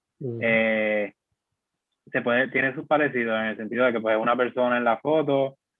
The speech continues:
Speaker 2: es diferente color de piel, o sea, de la raza,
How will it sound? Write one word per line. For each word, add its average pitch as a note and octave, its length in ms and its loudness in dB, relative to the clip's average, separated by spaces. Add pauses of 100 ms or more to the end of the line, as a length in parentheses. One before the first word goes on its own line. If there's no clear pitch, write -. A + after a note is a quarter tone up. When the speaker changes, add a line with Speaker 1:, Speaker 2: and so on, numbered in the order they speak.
(160)
Speaker 2:
es A2+ 180 -4
diferente A#2+ 1200 2
color A#2+ 360 -2
de A#2 280 -4
piel, C#3 420 -2
o - 20 -20
sea, A2+ 360 2
de G#2+ 100 -2
la G#2 260 2
raza, D3 480 2